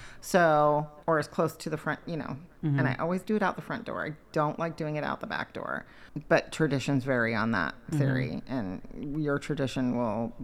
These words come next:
Speaker 1: you know, um, and depending on the space that I'm in, I will frequently clean from the back of the house to the front of the house, and then from, um, <laughs> east to west.
Speaker 2: Okay.
Speaker 1: <laughs> 'Cause that's just the way my grandma always did it.
Speaker 2: Yeah.
Speaker 1: And then once you've gotten everything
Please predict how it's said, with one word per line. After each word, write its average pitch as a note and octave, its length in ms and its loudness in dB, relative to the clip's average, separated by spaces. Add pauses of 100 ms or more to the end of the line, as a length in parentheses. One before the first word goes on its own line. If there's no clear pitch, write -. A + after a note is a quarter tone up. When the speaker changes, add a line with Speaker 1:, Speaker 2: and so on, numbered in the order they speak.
(220)
Speaker 1:
you C3 120 -2
know, - 160 -4 (460)
um, D3 320 2 (640)
and F#3 160 2
depending F3+ 360 2
on E3 140 2
the D3 100 2
space - 500 -2
that G#3+ 120 2
I'm A3 160 6
in, A#3 240 6
I F#3 140 2
will D#3+ 160 2
frequently F3+ 520 -2
clean D#3+ 340 0
from D#3 160 -2
the D3+ 60 0
back E3 200 6
of G#3 80 4
the F#3+ 60 4
house F3 260 0
to F3+ 80 -4
the E3 80 -6
front G3 200 0
of F#3 60 2
the F3 80 2
house, D#3+ 320 0
and F3 160 -2
then D3 140 -2
from, C#3 400 -2 (160)
um, C#3 320 0 (480)
<laughs> - 480 -18
east D3+ 380 -2
to E3+ 120 4
west. - 640 -6 (440)
Speaker 2:
Okay. D3 280 0 (120)
Speaker 1:
<laughs> D#4+ 300 6 (460)
'Cause E3+ 160 0
that's D3+ 220 4
just - 180 -6
the E3 80 0
way D3 120 2
my B2+ 120 0
grandma F3+ 300 6
always G2+ 240 -4
did - 120 -8
it. G1+ 140 -10 (140)
Speaker 2:
Yeah. B2+ 220 -2 (200)
Speaker 1:
And F#3+ 100 2
then F3 120 2
once E3 200 0
you've F#3+ 120 -2
gotten F3+ 240 8
everything D#3+ 480 0